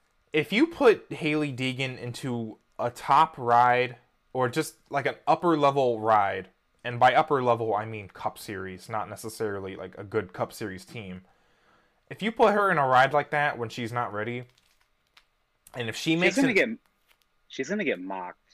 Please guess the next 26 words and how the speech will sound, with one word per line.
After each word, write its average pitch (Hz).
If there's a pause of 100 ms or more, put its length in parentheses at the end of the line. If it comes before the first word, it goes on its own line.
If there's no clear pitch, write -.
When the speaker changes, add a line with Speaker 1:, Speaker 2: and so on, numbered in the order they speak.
(160)
Speaker 1:
if 170
Speaker 2:
if, 170
Speaker 1:
she 226
Speaker 2:
if 240
that 254
Speaker 1:
makes 254
Speaker 2:
were 247
Speaker 1:
an 196
Speaker 2:
to -
happen. 151
Speaker 1:
ass 180
out 190
of 185
herself, 196 (180)
I 175 (440)
messaged 156
David 156
Smith 160
about 107
this. - (3250)
That 240 (140)
will 185
do 165
so -
much 170
damage 110